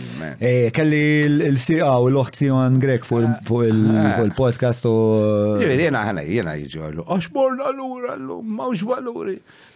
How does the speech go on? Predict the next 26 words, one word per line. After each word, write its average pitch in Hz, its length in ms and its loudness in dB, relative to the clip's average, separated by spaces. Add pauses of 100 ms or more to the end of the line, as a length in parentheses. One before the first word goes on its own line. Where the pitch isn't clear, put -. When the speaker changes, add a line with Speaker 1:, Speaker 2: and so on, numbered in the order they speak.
Speaker 1:
Mela, 208 260 -4
jena 104 300 0
ħares 101 360 -6
lej 87 220 -4
it-tfal 69 320 -10
tiegħi, 62 380 -8
mela, 65 200 -12
sa- 139 140 0
Speaker 2:
Qatt 87 100 0
ma 151 120 2
kellna 135 280 0
valuri, 139 420 0
ġifieri? 135 420 0
Speaker 1:
Le, 202 140 0
le, 196 160 -2
sa - 140 -8
mhux 85 240 -6
hekk 64 160 -12
ngħidlek. 60 460 -16
Morna 117 380 -2
lura 175 280 -4
minn 131 120 -8
ċerti 113 280 -6
valuri. 78 480 -10 (380)
Qed 95 160 -6
jgħidu, 62 400 -8